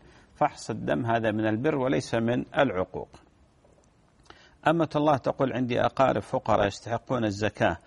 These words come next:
ممكن أعطيهم الزكاة ولكن أشتري لهم مونة؟" أختي أمة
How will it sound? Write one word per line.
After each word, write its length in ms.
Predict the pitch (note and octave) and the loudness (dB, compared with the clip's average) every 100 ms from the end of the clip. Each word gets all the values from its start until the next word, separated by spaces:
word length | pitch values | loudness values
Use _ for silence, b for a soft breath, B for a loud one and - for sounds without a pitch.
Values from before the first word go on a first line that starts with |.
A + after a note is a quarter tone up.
| B B - | B B -2
ممكن 400 | C#3+ D3+ B2+ A#2 | -2 0 -4 -4
أعطيهم 420 | G#2 C3+ B2 A2 | -4 -4 -4 -4
الزكاة 420 | G#2 A2 - A#2+ | -4 -4 -2 0
ولكن 400 | G#2+ A2+ - A2+ | 2 0 -2 -6
أشتري 400 | G#2 - A#2+ B2+ | -8 -4 -2 0
لهم 300 | A2+ G#2 G#2 | 0 0 2
مونة؟" 360 | A2+ A#2 B2+ B2 B B B B | 2 4 2 0 B B B B
أختي 420 | D#3 - D#3 C#3+ | -4 0 2 2
أمة 280 | - D3 C#3 | 4 2 0